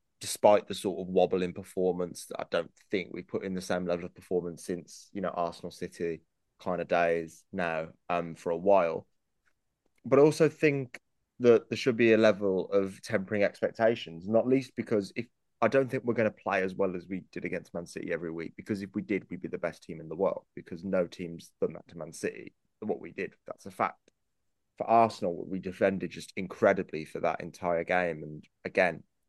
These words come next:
you can't expect that. And then you throw into the mix the ridiculous amount of injuries that we've had, um, throughout. And, you know, the January window,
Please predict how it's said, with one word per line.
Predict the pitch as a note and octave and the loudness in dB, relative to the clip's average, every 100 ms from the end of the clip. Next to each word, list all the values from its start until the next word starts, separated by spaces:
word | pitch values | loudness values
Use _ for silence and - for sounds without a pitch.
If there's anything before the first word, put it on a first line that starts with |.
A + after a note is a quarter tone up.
| _ | _
you | F#2 | -16
can't | - F#2 E2+ | -6 -4 -4
expect | - - F#2+ - | -8 -4 -4 -4
that. | - - - _ _ _ _ - | -10 -10 -14 _ _ _ _ -6
And | G#2+ | -2
then | G#2 | -2
you | G2 | -4
throw | F#2+ - A#2 | -8 2 4
into | G#2+ F#2+ | 4 -2
the | G2+ | -4
mix | F#2+ F#2 - - | -2 -4 -4 -8
the | F#2 E2+ | -2 -2
ridiculous | F2 F#2 F#2+ F2 F#2+ F2+ | -2 -4 -6 -8 -10 -10
amount | F#2 F2 F2 - | -8 -6 -6 -6
of | E2+ - | -10 -8
injuries | G2 G#2+ G#2 E2+ | -6 -4 -2 -4
that | - - | -8 -12
we've | E2+ | -10
had, | E2 D#2+ E2 _ _ _ _ _ _ _ _ | -4 -4 -6 _ _ _ _ _ _ _ _
um, | E2+ E2 E2+ E2+ E2 E2 _ _ _ - | 0 0 -2 -8 -12 -16 _ _ _ -6
throughout. | F#2+ F2 F#2 - _ _ | 0 2 2 0 _ _
And, | F2 E2+ E2 D#2 | -4 -4 -6 -12
you | - | -6
know, | E2+ | -6
the | |
January | D#2+ G2+ F#2+ F#2+ F#2 | 0 0 0 -2 -4
window, | F#2 G2 F#2+ F#2+ F#2 F#2 F#2 | -2 -2 -2 2 4 4 2